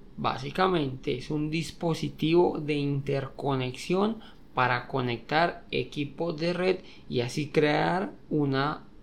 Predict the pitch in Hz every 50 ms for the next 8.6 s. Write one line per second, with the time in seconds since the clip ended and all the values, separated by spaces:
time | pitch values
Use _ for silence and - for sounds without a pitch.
0 | - - 160 143 147 147 147 160 196 220 - - - - - - - - - -
1 | - - - - - - 139 131 127 135 127 135 143 151 147 147 143 147 - 208
2 | 214 220 175 147 139 143 151 - - - - - - - - 143 147 139 135 131
3 | 117 101 101 - - - - - - - - - - - - - - - - -
4 | - - - - - - - - - - - - - - - - - - - -
5 | 139 127 120 117 - - - 160 135 135 131 131 127 - - 147 143 143 139 143
6 | 143 147 147 147 143 139 127 120 123 - - 156 151 143 143 - - - - -
7 | 143 139 135 139 147 151 151 151 147 147 - 151 143 143 147 143 147 143 135 135
8 | 143 143 143 143 143 147 143 143 135 - -